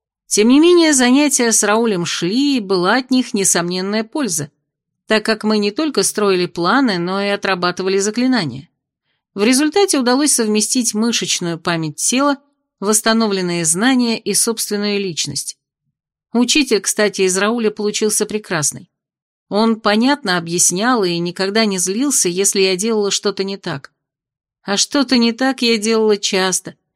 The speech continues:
поскольку подходы к изучению магии у сиятельных и несиятельных отличались, а мне нужно было показывать второй вариант.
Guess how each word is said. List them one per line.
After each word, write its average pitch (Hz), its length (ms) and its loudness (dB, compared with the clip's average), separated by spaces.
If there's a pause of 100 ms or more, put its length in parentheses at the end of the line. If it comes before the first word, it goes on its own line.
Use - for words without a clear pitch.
(260)
поскольку 233 440 2
подходы 220 480 -2
к - 80 -4
изучению 196 560 -2
магии 208 420 -2
у 165 80 -4
сиятельных 185 840 -2
и 190 120 -2
несиятельных 190 920 0
отличались, 208 720 -4 (480)
а 185 140 2
мне 180 220 0
нужно 254 300 2
было 269 220 0
показывать 196 580 -2
второй 285 380 -2
вариант. 165 480 -4